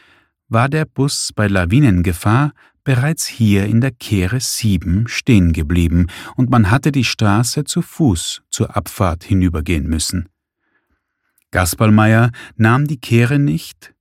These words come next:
sondern fuhr geradeaus weiter. „Wo fahrst denn hin?“,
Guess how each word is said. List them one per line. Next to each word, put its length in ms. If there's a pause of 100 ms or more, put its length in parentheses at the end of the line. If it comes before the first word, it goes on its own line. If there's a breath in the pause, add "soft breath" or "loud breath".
(140)
sondern 300
fuhr 260
geradeaus 720
weiter. 420 (1300)
„Wo 440
fahrst 460
denn 120
hin?“, 320